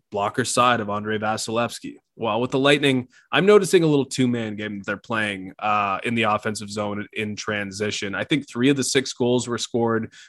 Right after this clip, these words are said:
with just, like, little give and goes to create space and, and kinda confuse, uh, the Colorado defense. Uh, it worked out really, really well. Cirelli scored his goal with a two-man game, uh, with,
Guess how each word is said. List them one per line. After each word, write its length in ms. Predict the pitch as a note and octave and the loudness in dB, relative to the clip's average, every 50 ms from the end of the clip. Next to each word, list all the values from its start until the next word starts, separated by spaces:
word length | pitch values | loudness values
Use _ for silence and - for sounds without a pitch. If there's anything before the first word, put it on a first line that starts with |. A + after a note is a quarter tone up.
| _ - | _ 0
with 120 | C3+ C3 | 2 4
just, 240 | - F3+ F#3 F3 - | 4 4 4 4 4
like, 160 | F#3+ D3+ B2+ | 2 2 4
little 220 | B2+ B2+ D3 F3 | 4 4 4 4
give 300 | D#3+ B2+ A#2 C3 C3+ C#3 | 4 4 4 4 6 6
and 120 | D3 C3 A#2 | 4 2 2
goes 360 | A#2 A2+ A#2 B2 B2 A2+ G#2+ | 0 0 0 0 0 0 -4
to 120 | - A2 | -8 -12
create 320 | G2+ G#2 A2+ A2 A2+ A2+ A2 | -12 -8 -4 -2 -2 -2 -2
space 540 | - - - G#2+ A2 A2+ A#2 A2+ G#2+ - - | -6 -6 -4 -2 0 0 0 0 -2 -4 -8
and, 160 | G#2+ G2+ - - _ _ - | -10 -12 -14 -18 _ _ -8
and 160 | B2 A2+ G#2 | -6 -6 -4
kinda 200 | - A#2 A2+ A2 | -2 -2 -2 -2
confuse, 680 | G#2 - A2+ G#2+ - - A2+ A2+ A2+ A2+ A2+ G#2+ - - - - - - - - | -4 -6 -8 -10 -6 -4 -2 -2 -2 -2 -4 -4 -6 -8 -12 -20 -20 -14 -6 -2
uh, 140 | A2 A2 | 0 0
the 100 | G#2+ A2+ | 0 0
Colorado 480 | A2 - B2+ A#2+ B2 A#2+ A#2 A#2 A#2 A2 | 0 2 4 4 4 4 4 2 2 0
defense. 640 | G#2+ A2 G2+ - - A#2 A2+ A2+ G#2+ G2+ - - - - | -2 -4 -4 0 2 2 2 2 0 -4 -6 -6 -6 -4
Uh, 280 | - A2 G#2+ G#2+ G#2+ F#2 | -2 0 0 0 0 -2
it 80 | F2 A#2+ | -2 -2
worked 320 | B2+ B2 B2+ B2+ B2+ - | 0 2 2 2 4 4
out 160 | C#3 B2 A2 G2+ G2+ G2+ | 4 4 4 2 -2 0
really, 280 | A2 A#2+ B2+ C3+ C3+ | 2 2 4 4 4
really 320 | B2+ A#2+ B2+ B2+ B2+ B2+ A#2+ | 4 4 4 4 4 2 0
well. 400 | A2+ A#2 A2+ A#2+ C3 C#3+ D3 C#3+ | 0 0 2 2 2 2 2 0
Cirelli 500 | - - A#2 G#2+ A2 A2+ A#2+ B2 B2 A#2 | -2 -6 -4 -4 -2 0 0 0 0 0
scored 300 | - - B2 A#2 A#2 A#2+ | -2 -4 -2 -2 0 -2
his 100 | A2+ A2 | -2 -2
goal 400 | - B2 A#2+ A#2+ A#2+ A2+ A#2 - - - _ _ | 0 2 2 4 2 2 0 -6 -18 -20 _ _
with 220 | - A#2+ A#2 A2+ A#2+ | -2 -2 -2 0 0
a 260 | A2 A2 A2 G#2+ G#2+ - - | -2 0 0 -2 -4 -6 -6
two-man 460 | - - B2+ B2 A#2+ A#2+ A#2 A#2+ A#2 | -2 0 0 2 2 2 0 0 -2
game, 400 | G#2+ A2+ A2+ A2+ A#2 A#2+ A#2 A#2 A2+ - - | -2 -2 -2 -2 -2 -2 -2 -2 -4 -4 -4
uh, 260 | A#2 A2+ A2 G#2+ G#2 G#2 | -4 -2 -2 -2 -4 -4
with, 300 | G#2+ A2 A2 G#2+ G#2 | -4 -4 -4 -4 -6